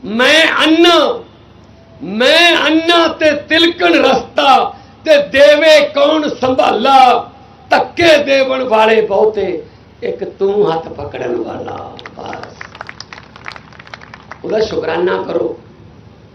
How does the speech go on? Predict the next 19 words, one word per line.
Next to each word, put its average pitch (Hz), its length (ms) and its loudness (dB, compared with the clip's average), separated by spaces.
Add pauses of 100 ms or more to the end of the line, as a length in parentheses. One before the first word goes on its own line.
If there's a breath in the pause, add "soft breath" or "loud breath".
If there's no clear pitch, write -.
(440)
ਉਹਦਾ 214 160 -2
ਸ਼ੁਕਰਾਨਾ 175 520 -2
ਹੀ 220 140 6
ਕਰਦੇ 175 320 -2
ਰਹੋ। 165 220 -2
ਪਰਮਾਤਮਾ 156 580 -8
ਜਿਵੇਂ 170 340 -6
ਰੱਖੀ 165 260 -8
ਜਾਂਦਾ 165 280 -2
ਹੈ, 151 160 -6
ਰੱਖੀ 151 360 -12
ਜਾਏ। - 140 -16 (680 loud breath)
ਇੱਜ਼ਤ 196 460 0
ਘਟਣ 180 260 -2
ਨਾ 175 160 -2
ਦੇਈਂ, 170 380 -4
ਭਾਵੇਂ 196 240 -6
ਵਧਾਈ 190 400 -4
ਨਾ, 175 360 -4